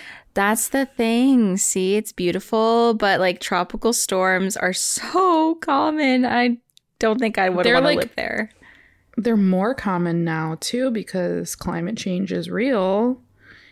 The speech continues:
Speaker 1: Yeah.
Speaker 2: And it's kinda wild.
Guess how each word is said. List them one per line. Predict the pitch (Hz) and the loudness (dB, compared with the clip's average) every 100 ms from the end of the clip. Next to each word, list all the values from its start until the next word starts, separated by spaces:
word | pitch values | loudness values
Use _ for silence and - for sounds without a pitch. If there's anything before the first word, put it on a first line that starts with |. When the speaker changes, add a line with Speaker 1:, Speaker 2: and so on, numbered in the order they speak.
| 208 | -6
Speaker 1:
Yeah. | 202 196 202 | -4 0 2
Speaker 2:
And | 185 180 175 175 185 - _ _ _ | 2 2 0 -2 -4 -8 _ _ _
it's | 196 185 - | -4 -4 -6
kinda | - 196 214 | -6 -2 0
wild. | 247 175 175 214 202 156 170 - - | 0 0 0 -2 -2 -4 -6 -6 -12